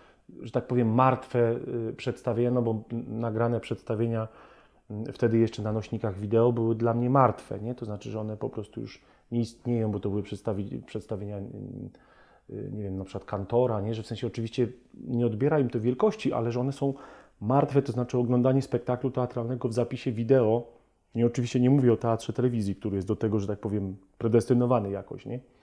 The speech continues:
Ale w teatrze żywego planu oglądanie tego spektaklu, na te-, wydaje mi się jakieś takie nie-,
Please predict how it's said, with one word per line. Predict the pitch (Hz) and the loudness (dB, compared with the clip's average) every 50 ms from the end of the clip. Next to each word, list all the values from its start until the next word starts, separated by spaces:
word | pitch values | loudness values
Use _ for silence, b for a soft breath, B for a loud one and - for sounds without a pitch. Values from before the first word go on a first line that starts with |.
| B B B B B B B B B | B B B B B B B B B
Ale | - 110 110 110 110 110 101 - - 170 82 - - - - _ _ _ _ _ _ _ _ _ _ _ _ | 0 2 4 4 2 0 -2 -4 -8 -14 -16 -18 -18 -18 -20 _ _ _ _ _ _ _ _ _ _ _ _
w | _ _ | _ _
teatrze | - 131 127 131 127 - - - 123 | -4 -2 0 0 -2 -2 -2 -2 0
żywego | 104 95 110 107 131 143 139 147 | 0 0 4 6 6 8 8 6
planu | - - 127 123 120 120 120 143 135 | 6 6 4 4 4 4 2 2 0
oglądanie | 120 113 117 110 98 113 117 120 110 | 2 2 2 2 2 2 2 2 0
tego | - 117 107 110 | 0 -2 -2 -2
spektaklu, | - - 113 - - 117 117 - 117 | -4 -6 -6 -4 -4 -4 -4 -4 -4
na | 113 110 | -6 -2
te-, | - 139 | -2 0
wydaje | 135 117 120 120 127 131 | 0 2 2 4 4 2
mi | 127 | 2
się | - - 127 | 0 0 -2
jakieś | 123 - 117 | -2 -2 -4
takie | - 131 120 - 123 | -4 -4 -2 0 0
nie-, | 113 120 123 131 131 | 2 2 2 2 0